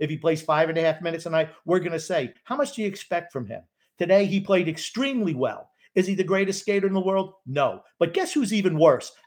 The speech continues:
Average Anders Lee. This kid will go to the net. He's not afraid to do that. He actually moves in front of the net, doesn't just stand there like a piece of, like a piece of lumber. Of, uh, you know, repair, recovered wood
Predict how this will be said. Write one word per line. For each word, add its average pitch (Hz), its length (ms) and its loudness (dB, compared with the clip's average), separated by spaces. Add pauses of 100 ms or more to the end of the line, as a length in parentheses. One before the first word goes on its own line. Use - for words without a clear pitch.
(160)
Average 196 360 4
Anders 156 360 -2
Lee. 127 240 -2 (420)
This 294 160 -2
kid 269 180 -2
will 214 80 4
go 180 220 4
to 180 60 2
the 165 120 -2
net. 135 320 -2 (200)
He's 160 240 -6
not 202 220 2
afraid 190 420 0
to 160 80 -8
do 170 220 -6
that. 117 220 -4 (140)
He 233 140 -2
actually 202 320 0
moves 202 480 6
in 175 120 -2
front 156 180 4
of 131 80 -2
the 135 60 -4
net, 135 260 -2 (180)
doesn't 220 240 -2
just 214 260 -2
stand 220 300 0
there 180 100 0
like 165 200 0
a - 40 -10
piece 202 300 -10
of, 151 120 -8
like 151 180 -2
a 127 60 -6
piece 196 220 -8
of 147 120 -4
lumber. 170 560 -4 (1120)
Of, 127 260 -10
uh, 117 360 -6 (140)
you 151 140 -4
know, 135 140 2
repair, 185 680 6
recovered 185 580 4
wood 160 360 8